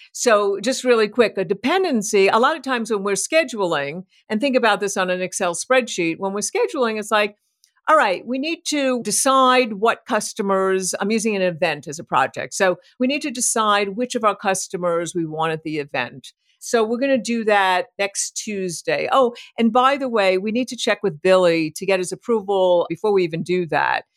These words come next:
So maybe we'll talk to him on Thur-, you know, this Thursday. But what happened is there's a dependency.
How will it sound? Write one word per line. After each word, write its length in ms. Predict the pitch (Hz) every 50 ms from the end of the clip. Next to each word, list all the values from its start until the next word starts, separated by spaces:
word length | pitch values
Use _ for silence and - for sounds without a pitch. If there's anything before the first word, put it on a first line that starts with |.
| _ _ _ _
So 220 | - - 262 254
maybe 380 | 247 285 339 381 403 403 359 302
we'll 160 | 285 269 254
talk 280 | 254 262 233 226 220 -
to 80 | 226
him 120 | 220 208 196
on 160 | 185 185 170
Thur-, 280 | - 196 185 190 190 -
you 100 | 214 196
know, 100 | 180 170
this 240 | 175 202 190 - -
Thursday. 720 | - 196 185 185 185 180 156 - 156 139 131 135 139 - _ _ _ _ _ _
But 220 | - 247 247 240 240 _ _ _ _ _ _ _ _ _ _ _
what 260 | 196 190 240 262 247
happened 560 | 247 254 320 359 415 403 - 254 220 208 208
is 160 | - 226 180 -
there's 220 | 226 220 214 214
a 40 | 214
dependency. 920 | 185 190 - 226 262 269 277 240 208 175 165 151 - - 147 139 - -